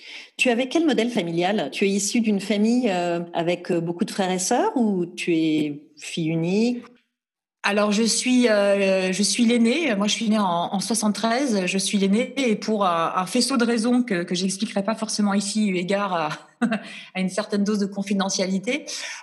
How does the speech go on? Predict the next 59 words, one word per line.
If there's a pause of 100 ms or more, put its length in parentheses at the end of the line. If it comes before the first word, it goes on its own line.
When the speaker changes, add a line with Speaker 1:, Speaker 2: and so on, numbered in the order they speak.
Speaker 2:
euh,
mes
parents
ont
eu
mon
frère
sept
ans
plus
tard.
Donc,
euh,
nous
sommes
deux
dans
la
famille
avec
sept
ans
d'écart. (340)
Speaker 1:
D'accord.
Speaker 2:
Donc,
j'ai
un
petit
frère
qui,
euh,
qui
est
né
quand
j'avais
sept
ans,
qui
a
commencé
à
être,
euh, (440)
un
petit
garçon
intelligible,
en
tout
cas,
quand
j'en
avais
quatorze,
donc
à
une
période,